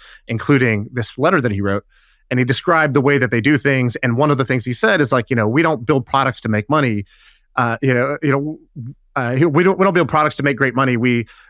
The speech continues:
we make money to build great products." Like, that is the, the core of what we're doing. I think Google had said a similar thing when they went public. And, you know, I don't think it's one or the other, but there is a f-, first order bit and second order bit, meaning, like,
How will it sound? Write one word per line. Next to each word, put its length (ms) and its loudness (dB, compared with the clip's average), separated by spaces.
we 100 2
make 220 0
money 240 2
to 120 -6
build 160 0
great 180 0
products." 500 -4
Like, 160 -6
that 140 2
is 160 0
the, 220 0
the 80 0
core 460 4
of 80 2
what 100 2
we're 140 2
doing. 140 2
I 80 2
think 120 -2
Google 320 4
had 180 0
said 140 0
a 60 0
similar 320 2
thing 180 -2
when 120 0
they 100 2
went 180 -2
public. 500 0
And, 300 0
you 80 2
know, 220 0
I 80 0
don't 220 2
think 160 0
it's 160 0
one 240 2
or 100 2
the 140 2
other, 220 2
but 160 -2
there 160 0
is 280 2
a 320 2
f-, 220 -14
first 440 -2
order 240 2
bit 360 0
and 100 -6
second 280 -2
order 180 0
bit, 260 -2
meaning, 320 0
like, 200 0